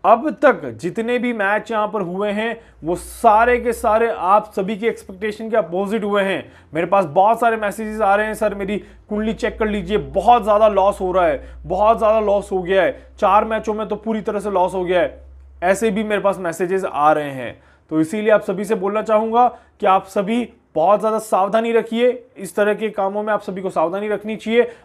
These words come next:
और जितना हो सके इस, इस तरह के कामों को करने से बचिए, तो ज़्यादा फ़ायदा रहेगा। मैच को मैच के जैसे ही एंजॉय करें, आप सभी को अच्छा लगेगा और मैच देखने में भी मज़ा आएगा।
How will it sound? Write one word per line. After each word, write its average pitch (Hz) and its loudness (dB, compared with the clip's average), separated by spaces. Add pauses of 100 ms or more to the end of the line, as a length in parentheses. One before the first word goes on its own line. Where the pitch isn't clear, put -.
(100)
और 165 4
जितना 190 -2
हो 233 2
सके 226 -2
इस, - -8
इस 190 -14
तरह 208 -2
के 190 -2
कामों 190 -4
को 190 -6
करने 185 -2
से 175 -4
बचिए, 202 0
तो - -8
ज़्यादा 156 2
फ़ायदा 180 2
रहेगा। 143 0 (260)
मैच 185 -2
को 233 4
मैच 202 0
के 220 0
जैसे 180 0
ही 214 -2
एंजॉय 208 4
करें, 226 -2 (220)
आप 165 -2
सभी 185 -6
को 196 -2
अच्छा 190 0
लगेगा 208 0 (180)
और 180 4 (160)
मैच 196 -2
देखने 180 -4
में 208 -6
भी 254 -2
मज़ा 175 2
आएगा। 117 2